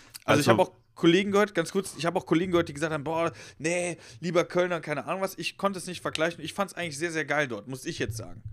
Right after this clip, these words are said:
Speaker 2: Mhm.
Speaker 1: Trotz Abstände und allem drum und dran. Sehr tolles Publikum.
Speaker 2: Also, äh, ja, äh, Quarter eins, äh, klar, wir wollen, also wir, prinzipiell wollen wir überall Shows machen, wo es geht,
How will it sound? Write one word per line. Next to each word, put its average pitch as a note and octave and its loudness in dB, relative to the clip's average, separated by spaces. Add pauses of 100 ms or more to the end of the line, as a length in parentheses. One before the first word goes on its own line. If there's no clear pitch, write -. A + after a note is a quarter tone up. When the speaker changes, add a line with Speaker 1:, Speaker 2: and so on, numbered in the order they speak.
(120)
Speaker 2:
Mhm. B2 4
Speaker 1:
Trotz A#2+ 6
Abstände E3 0
und D3+ -4
allem C#3+ -4
drum C#3 -12
und C#3 -10
dran. B2 -6 (160)
Sehr D3 2
tolles D3+ -2
Publikum. G#2 -12 (440)
Speaker 2:
Also, B2 8
äh, G#2 4
ja, A2 6 (360)
äh, A2 2 (800)
Quarter B2 6
eins, D3 4
äh, B2 6 (160)
klar, D#3+ 8
wir G2 8
wollen, A2+ 8
also F2+ 4
wir, F2 2 (400)
prinzipiell B2+ 6
wollen G#2 8
wir G#2 8
überall F#2 6
Shows F2+ 0
machen, F2 2
wo E2+ 2
es - -4
geht, F2+ 2